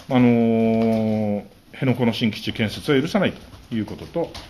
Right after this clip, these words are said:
それから基地交付金に、基地、あ、米軍再編交付金に頼らずに、やはりその市政をしっかり支えていく、う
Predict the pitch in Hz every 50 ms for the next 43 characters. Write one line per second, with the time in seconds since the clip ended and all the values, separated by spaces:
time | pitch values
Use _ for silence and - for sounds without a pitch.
0 | - - - - - - - 120 104 - 120 127 120 117 113 - - 131 110 -
1 | 113 104 104 - - 113 104 104 95 87 - - - - - - - 143 131 -
2 | - 98 95 - - - - - - - - - - 117 113 156 185 196 185 202
3 | 202 190 190 - 170 165 160 147 165 156 127 - - 143 131 131 - - 143 170
4 | 233 233 - 120 110 107 120 104 - 85 104 147 120 - - - - - - -
5 | - - - - - - 113 110 117 107 90 - 95 85 82 78 - - 117 -
6 | - 95 80 73 - - - - 98 - - - - 104 - 92 82 - 82 76
7 | 78 - 127 131 123